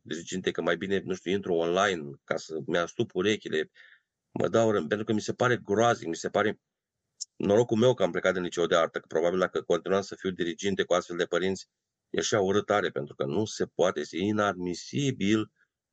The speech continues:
tupeul nesimțit și lipsa totală de educație pe care o au părinții în relație cu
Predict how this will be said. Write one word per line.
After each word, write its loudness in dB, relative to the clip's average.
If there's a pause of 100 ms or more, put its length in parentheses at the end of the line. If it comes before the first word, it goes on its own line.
(380)
tupeul 4
nesimțit 0 (280)
și -6
lipsa 2
totală 2
de 0
educație 2
pe 0
care 4
o 6
au 4
părinții 4
în 2
relație 2
cu -20